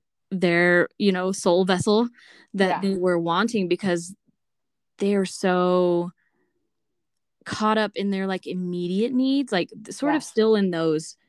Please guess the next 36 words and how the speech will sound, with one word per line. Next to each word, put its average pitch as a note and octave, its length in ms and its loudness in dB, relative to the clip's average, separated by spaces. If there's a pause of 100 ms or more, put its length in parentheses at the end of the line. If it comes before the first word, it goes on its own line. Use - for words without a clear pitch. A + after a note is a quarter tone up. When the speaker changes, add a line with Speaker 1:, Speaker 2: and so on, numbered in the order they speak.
(580)
Speaker 1:
in G3+ 180 6
those, F3 380 2
uh, D3 480 -6 (340)
trauma F3+ 420 0
responses D#3+ 680 -4
and E3 140 -4
things. C#3+ 380 0
And E3 200 0
so E3+ 380 4 (120)
I G3 140 0
wanted A#3 280 4
to G#3+ 60 6
know, F#3 380 4 (600)
you G#3 80 4
know, G#3+ 120 6
what A3+ 160 6
are B3 40 2
your A#3+ 140 2
comments F3 520 -8
on E3+ 180 -8
that? D#3 300 -4
How F#3 140 -8
do G3+ 60 -4
you G3+ 120 -2
move F3+ 300 -2
through F3+ 280 -2
that E3 280 0
to G3 100 -10
where E3+ 180 -2
you F3 160 -2
can G#3 140 0
even E3 360 -2 (260)
start F3 460 0 (480)
letting G#3+ 340 4
your G3 140 2
brain F3 680 -2